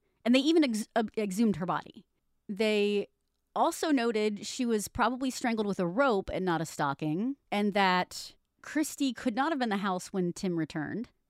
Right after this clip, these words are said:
and that the hairs in the tin didn't match hers. Plus, she didn't appear raped, and that was his M O, is that he would gas them and rape them, but she didn't have any of those. He said, I felt at the time of the Evans affair Normally,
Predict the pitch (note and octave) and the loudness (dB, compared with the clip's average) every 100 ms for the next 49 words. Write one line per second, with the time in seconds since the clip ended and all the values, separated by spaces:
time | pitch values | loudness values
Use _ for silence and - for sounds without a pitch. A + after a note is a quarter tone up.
0 | - C4 B3+ A#3 A#3 F#3+ G3+ F#3 F#3+ D#3 | -4 0 2 2 0 0 0 2 0 2
1 | E3+ D3+ - D3+ C#3+ - - - - - | 0 0 2 2 2 -2 -10 -12 -14 -18
2 | - _ _ _ _ _ _ - D4 D4+ | -20 _ _ _ _ _ _ -10 0 2
3 | C4+ - - - - A3 A3 A3 G3 F3+ | 2 -2 -12 -6 -2 0 0 0 -2 -2
4 | E3 F3 - - G3 F3+ F#3 - F#3 D#3 | 0 -4 -6 -4 -2 0 -2 -2 -2 -2
5 | E3 F3 D#3+ - - _ F#3 E3+ E3+ G3+ | 0 0 0 -4 -12 _ -4 -2 -2 -2
6 | F3 D#3 E3 D3+ F3 D#3+ D3 D3 - - | -6 -2 -4 -4 -4 -2 -2 -6 -8 -10
7 | - _ F#3 D#3+ - G3+ F#3 F3+ E3 D3+ | -12 _ -6 -4 -4 -6 -4 -2 -2 -4
8 | - _ _ - A3 D#3 - - - - | -12 _ _ -2 0 0 -4 -14 -16 -18
9 | - - _ _ _ _ D4 D4 - G#4 | -20 -20 _ _ _ _ -6 -4 0 4
10 | A3+ D#3+ G3 C4 _ _ - B3 - C#4 | 4 2 0 -6 _ _ -2 -2 0 0
11 | D4+ E4 D#4 G#3 G#3 G3 G3 G3 - - | 0 -2 -6 -4 0 0 0 -4 -8 -8
12 | G3+ G3 G#3+ G#3+ G3 D#3 - C3 B2+ D#3 | -6 -2 -2 0 0 -2 -4 -4 -4 -8
13 | _ _ _ _ _ _ _ _ A3 B3+ | _ _ _ _ _ _ _ _ 2 4
14 | B3+ F#3 C3 - | 4 2 0 -2